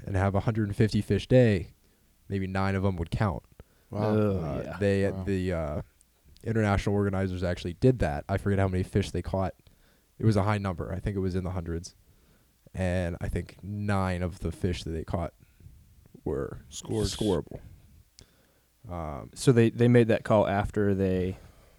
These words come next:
Speaker 3: fished it and did that and,
Speaker 1: Yeah,
Speaker 3: like, did the
Speaker 1: they
Speaker 3: study.
Speaker 1: they made the call, uh,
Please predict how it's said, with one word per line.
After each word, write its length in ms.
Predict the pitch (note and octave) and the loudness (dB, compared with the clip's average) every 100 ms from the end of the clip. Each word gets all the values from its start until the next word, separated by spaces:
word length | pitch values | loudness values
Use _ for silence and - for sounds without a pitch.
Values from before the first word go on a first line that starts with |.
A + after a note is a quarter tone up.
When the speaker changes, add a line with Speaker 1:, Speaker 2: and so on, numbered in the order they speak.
| _ _ _ _ _ - | _ _ _ _ _ -14
Speaker 3:
fished 280 | - A2 - | -2 -2 0
it 140 | D#2 - - - - _ _ | -6 -8 -16 -20 -20 _ _
and 120 | G#2+ | -6
did 160 | G2 E2+ | -4 -4
that 240 | C2 B1+ - _ | -6 -8 -12 _
and, 80 | G2+ | 2
Speaker 1:
Yeah, 140 | G2 F2 | 4 4
Speaker 3:
like, 80 | |
did 60 | F#2 G#2 | 4 6
the 20 | G#2 | 6
Speaker 1:
they 60 | |
Speaker 3:
study. 420 | F#2+ - F#2 F2+ - | 4 0 -4 -4 -8
Speaker 1:
they 180 | G#2 G#2+ | 0 2
made 200 | G#2+ G#2+ | 4 2
the 80 | G#2 | 2
call, 480 | - G2+ F#2+ F#2 F#2 - _ _ _ _ _ _ _ - - | 2 4 4 4 0 -6 _ _ _ _ _ _ _ -20 -8
uh, 300 | - - - | -8 -6 -10